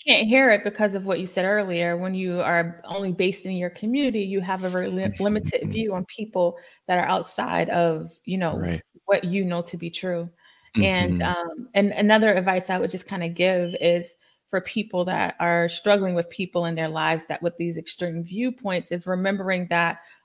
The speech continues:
Speaker 1: uh, a conversation can't change however old they are, years of experience. Uh,
Speaker 2: Mm,
Speaker 1: so
Speaker 2: mm-hmm.
Speaker 1: trying not to,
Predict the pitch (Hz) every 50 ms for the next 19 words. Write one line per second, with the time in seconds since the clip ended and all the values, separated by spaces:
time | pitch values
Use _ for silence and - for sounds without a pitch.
0 | _ _ _ - 185 175 170 170 165 - - 175 - - 233 226 226 220 226 220
1 | 202 214 208 226 196 190 - 214 185 185 - - 190 185 180 180 175 170 185 180
2 | 180 185 190 - - 190 185 175 175 175 170 160 160 165 160 156 156 160 165 160
3 | 160 160 160 - - 156 151 175 - - - - _ - 151 160 175 180 196 214
4 | 247 247 247 - - - _ _ - - - _ _ - 110 185 180 180 190 -
5 | 208 - 110 101 - - 208 202 202 202 202 202 190 175 165 165 - - - -
6 | - 196 185 180 175 170 -